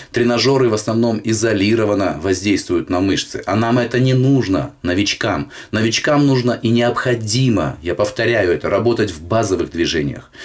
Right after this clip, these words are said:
Потому что в мозгу нарабатываются нервно-мышечные связи. И если вы их наработаете на изолированную работу, вам потом будет ещё сложнее отрабатывать базу,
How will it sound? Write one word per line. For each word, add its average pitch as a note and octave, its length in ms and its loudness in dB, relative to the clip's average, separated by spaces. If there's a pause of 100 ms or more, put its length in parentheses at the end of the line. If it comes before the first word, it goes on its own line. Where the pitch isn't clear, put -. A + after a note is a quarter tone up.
(240)
Потому A#2 380 2
что - 300 -2 (160)
в F#2 100 -6
мозгу A#2+ 540 2
нарабатываются A2+ 920 0
нервно-мышечные A2 920 0
связи. G2+ 640 0 (260)
И A2 80 0
если D3 240 2
вы C#3 120 4
их - 100 -2
наработаете C3 800 2
на A2+ 380 -2 (160)
изолированную B2+ 760 2
работу, A2 480 0
вам A2 240 0
потом C3 380 0
будет B2+ 340 0
ещё C3+ 420 2
сложнее A#2 800 0
отрабатывать G#2+ 760 0
базу, E2+ 520 0